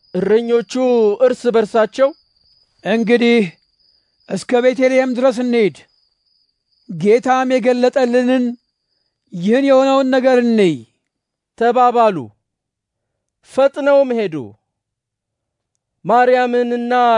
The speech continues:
Speaker 1: ዮሴፍን ሕፃኑንም በግርግም ተኝቶ አገኙ።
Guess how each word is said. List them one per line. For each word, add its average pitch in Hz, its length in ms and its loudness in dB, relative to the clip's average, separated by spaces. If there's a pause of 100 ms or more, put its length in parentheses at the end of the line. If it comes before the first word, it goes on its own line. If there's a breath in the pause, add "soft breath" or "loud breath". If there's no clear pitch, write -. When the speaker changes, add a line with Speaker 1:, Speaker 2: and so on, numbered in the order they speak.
Speaker 1:
ዮሴፍን 233 560 -2 (960)
ሕፃኑንም 247 760 0 (960)
በግርግም 226 580 -2
ተኝቶ 233 360 -2 (180)
አገኙ። 190 360 -2